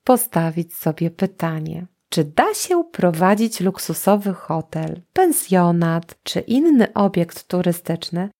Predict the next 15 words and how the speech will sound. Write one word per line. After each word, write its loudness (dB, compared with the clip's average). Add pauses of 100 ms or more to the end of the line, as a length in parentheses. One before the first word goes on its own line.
(160)
który 0
będzie 2
dedykowany 0
do 2
konkretnej -2 (140)
osobowości? 0 (440)
Albo 0
czy 0
można 2
prowadzić 0
hotel 0 (260)
dla 2
wszystkich 0 (160)
typów 0
osobowości? -6